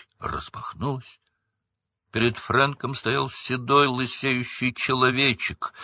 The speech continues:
с острым носом и крохотными водянистыми глазками и смотрел на него со смесью страха и тревоги.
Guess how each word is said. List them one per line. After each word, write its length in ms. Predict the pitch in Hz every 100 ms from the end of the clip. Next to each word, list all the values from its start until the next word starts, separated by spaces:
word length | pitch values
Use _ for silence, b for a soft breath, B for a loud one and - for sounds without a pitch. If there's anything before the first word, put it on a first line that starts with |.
| B
с 140 | - -
острым 440 | 143 - 131 123
носом 420 | 131 151 147 151
и 180 | 147 123
крохотными 800 | - 110 165 147 - 131 131 131 b b
водянистыми 800 | 80 123 135 156 160 - 139 131
глазками 640 | 101 120 143 - 147 139
и 40 | 135
смотрел 580 | 120 127 131 156 160
на 60 | 143
него 340 | 143 139 156
со 200 | 156 123
смесью 680 | 131 - 127 165 156 - 131
страха 640 | - - 123 127 160 - 151
и 120 | 147
тревоги. 640 | 127 127 139 196 170 90